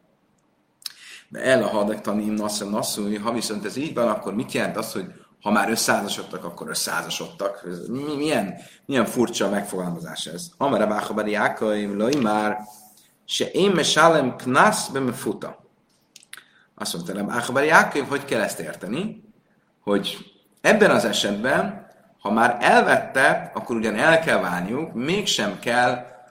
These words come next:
az ötven ezüstpénz büntetést kifizetnie. Hogy értsük, mir-, miről van szó. E, a Tóra úgy fogalmaz, hogyha egy férfi, e, megerőszakol egy lányt, egy nőt,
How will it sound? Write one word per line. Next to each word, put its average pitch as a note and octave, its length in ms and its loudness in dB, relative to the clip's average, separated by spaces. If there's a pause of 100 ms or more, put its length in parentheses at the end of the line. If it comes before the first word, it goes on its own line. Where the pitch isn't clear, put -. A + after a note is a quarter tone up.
(140)
az F3 240 -12
ötven G#2+ 420 -2
ezüstpénz F#2+ 920 -6 (140)
büntetést E2+ 680 -12
kifizetnie. - 760 -16 (800)
Hogy F#2+ 100 -8
értsük, B2+ 400 0
mir-, G#2+ 260 2
miről G#2 300 2
van F2 180 -2
szó. - 320 -10 (1160)
E, G2 640 -2 (1160)
a - 100 -20
Tóra F#3 280 4
úgy C3+ 160 2
fogalmaz, A2 440 -2
hogyha A#2+ 220 -6
egy F#2 100 -2
férfi, - 760 -4 (600)
e, F#2 420 -6 (140)
megerőszakol G#2+ 840 0
egy E2+ 140 -8
lányt, E2+ 460 -10
egy E2+ 160 -10
nőt, F#2 520 -6